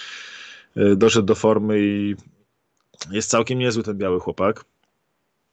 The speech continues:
Więc, y, tak sobie patrzymy na ten, ten zachód, się robi bardzo ciekawy, jeśli chodzi o kształt, y, tej tabeli.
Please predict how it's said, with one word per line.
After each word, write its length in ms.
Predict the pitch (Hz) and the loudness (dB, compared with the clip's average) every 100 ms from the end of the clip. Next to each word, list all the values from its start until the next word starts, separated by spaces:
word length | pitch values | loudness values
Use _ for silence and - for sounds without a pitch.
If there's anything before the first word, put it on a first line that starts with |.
| _ _ _ _ _ _ _ | _ _ _ _ _ _ _
Więc, 440 | 113 117 139 131 - | -2 2 4 2 2
y, 160 | 151 | 4
tak 180 | 143 151 | 4 2
sobie 140 | 170 165 | 0 0
patrzymy 360 | 170 - 170 | -2 -2 -2
na 60 | 160 | -2
ten, 200 | 160 147 | -2 -6
ten 140 | 156 | -4
zachód, 260 | 147 165 165 | -2 -2 -4
się 100 | 156 | -4
robi 120 | 151 | -2
bardzo 240 | 147 151 | -2 -2
ciekawy, 540 | 147 - 370 151 120 117 | -6 -4 0 2 4 4
jeśli 160 | 117 | 0
chodzi 260 | - 123 120 | -2 -2 0
o 140 | 117 | 0
kształt, 540 | 110 - - 123 113 - | -2 -6 -2 2 2 0
y, 400 | 113 107 107 107 | 0 2 2 0
tej 120 | 110 | -2
tabeli. 460 | 110 110 101 101 143 | -2 -2 0 -2 -2